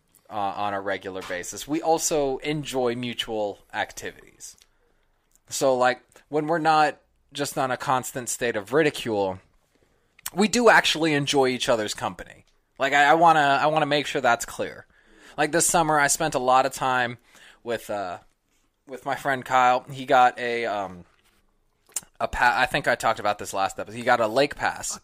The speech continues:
Speaker 2: you, Kyle. You bastard. <laughs> My, my throat is raw, so I can't do it. But I was gonna,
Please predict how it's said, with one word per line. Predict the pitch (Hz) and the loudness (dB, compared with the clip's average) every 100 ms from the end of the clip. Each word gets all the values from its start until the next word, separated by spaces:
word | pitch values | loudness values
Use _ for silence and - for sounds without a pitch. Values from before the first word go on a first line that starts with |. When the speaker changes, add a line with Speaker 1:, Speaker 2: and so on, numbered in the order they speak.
| - | -10
Speaker 2:
you, | 202 | -10
Kyle. | - 202 208 202 _ _ _ _ _ _ | -10 -16 -14 -16 _ _ _ _ _ _
You | - - _ _ _ _ _ _ 170 - | -20 -20 _ _ _ _ _ _ -14 -8
bastard. | 185 190 - 196 - | -8 -8 -12 -12 -8
<laughs> | - - - - - - _ _ _ | -8 -10 -16 -18 -20 -20 _ _ _
My, | 165 170 | -8 -6
my | 151 180 | -2 0
throat | 180 175 | 6 6
is | 147 | 4
raw, | 123 123 | 0 -6
so | 117 143 | -4 -4
I | |
can't | 139 139 127 | -4 -4 -6
do | 123 117 | -4 -6
it. | 104 131 | -8 -6
But | 139 | 0
I | |
was | 143 143 | 0 0
gonna, | 151 120 | -2 -2